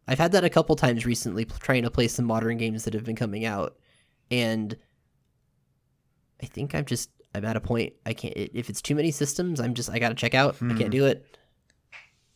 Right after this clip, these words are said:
Speaker 2: Well, maybe I'm old too, but I want to,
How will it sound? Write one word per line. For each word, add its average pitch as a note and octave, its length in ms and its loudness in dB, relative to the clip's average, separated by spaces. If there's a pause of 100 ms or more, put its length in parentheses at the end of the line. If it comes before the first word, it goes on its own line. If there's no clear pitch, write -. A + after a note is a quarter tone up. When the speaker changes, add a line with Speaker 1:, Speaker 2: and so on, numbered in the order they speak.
(140)
Speaker 2:
Well, C3 600 8 (680)
maybe E3 380 4
I'm C#3 260 6
old A2 320 4
too, E2 540 0 (520)
but B2 360 6
I B2 140 6
want C#3+ 480 2
to, - 200 -4